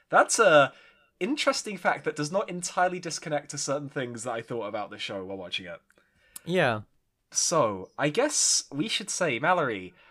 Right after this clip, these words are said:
Speaker 1: what's your pre-existing experience with Hidamari Sketch X Hoshimitsu?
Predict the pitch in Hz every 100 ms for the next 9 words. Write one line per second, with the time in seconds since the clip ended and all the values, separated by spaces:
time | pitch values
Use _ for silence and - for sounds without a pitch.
0 | _ 135 208 - 302 294 120 120 123 165
1 | - 208 127 - 185 220 120 87 - -
2 | - - 127 - 123 147 160 170 - 101
3 | - - 117 - 123 170 220 - 92